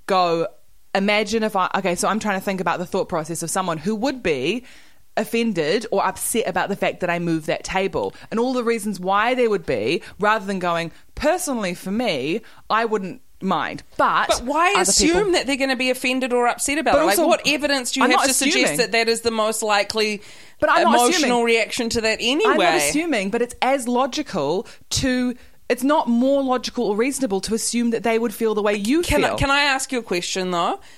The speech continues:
Speaker 2: Would you, as a host of an Airbnb, be upset if you walked in and you saw that?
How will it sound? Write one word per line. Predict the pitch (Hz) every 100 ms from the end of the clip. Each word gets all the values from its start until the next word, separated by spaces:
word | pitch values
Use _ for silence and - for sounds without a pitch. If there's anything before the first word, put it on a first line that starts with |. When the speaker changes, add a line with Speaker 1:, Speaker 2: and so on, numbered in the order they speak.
| -
Speaker 2:
Would | 226 277 254
you, | 285 285 190
as | 185 202 202
a |
host | 185 190 185
of | 185
an | 180
Airbnb, | 170 165 170 165 160 151 147
be | 180 175
upset | - - 170 151
if | 165 175
you | 175
walked | 160 156 -
in | 160 160
and | 156
you | 160 156
saw | - 101
that? | 101 82 80 - - -